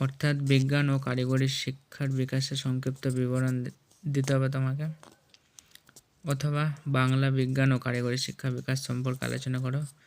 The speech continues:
দু তিন রকমভাবে আসতে পারে কোশ্চেনটি ঘুরিয়ে ফিরিয়ে, কিন্তু একই উত্তর হবে। তো দেখে রাখো কোশ্চেনটি,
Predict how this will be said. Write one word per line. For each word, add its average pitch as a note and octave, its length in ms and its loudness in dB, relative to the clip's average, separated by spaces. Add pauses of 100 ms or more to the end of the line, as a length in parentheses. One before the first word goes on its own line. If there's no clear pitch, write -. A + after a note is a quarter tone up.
(520)
দু D3 140 2
তিন D3 280 4
রকমভাবে C#3 440 2
আসতে C3+ 300 2
পারে C3+ 200 2
কোশ্চেনটি C3+ 480 0
ঘুরিয়ে C3+ 340 4
ফিরিয়ে, C#3+ 440 -2 (120)
কিন্তু C3 240 0
একই C3 240 2
উত্তর C3+ 340 0
হবে। C3+ 280 -2 (1000)
তো C3+ 100 -4
দেখে C#3 260 0
রাখো C#3+ 220 -2
কোশ্চেনটি, C#3 580 0